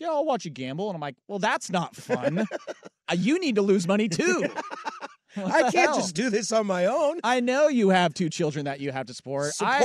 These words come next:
Speaker 2: Support.
Speaker 1: one as well.
Speaker 2: Support.
Speaker 1: Support it by staying on twenty.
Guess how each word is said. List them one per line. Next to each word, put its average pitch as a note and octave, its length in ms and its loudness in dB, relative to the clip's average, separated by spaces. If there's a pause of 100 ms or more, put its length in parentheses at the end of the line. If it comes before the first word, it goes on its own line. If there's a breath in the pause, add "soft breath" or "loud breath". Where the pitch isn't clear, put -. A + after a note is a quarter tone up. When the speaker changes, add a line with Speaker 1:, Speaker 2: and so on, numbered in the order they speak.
(220)
Speaker 2:
Support. D#3+ 80 -2
Speaker 1:
one F3+ 200 -2
as F3 160 -4
well. A#3+ 480 -2
Speaker 2:
Support. G#3+ 680 2
Speaker 1:
Support B3+ 420 0
it A#3+ 200 0
by F3 400 0 (240)
staying C3 520 -6
on E3+ 160 -2
twenty. A#3+ 360 -8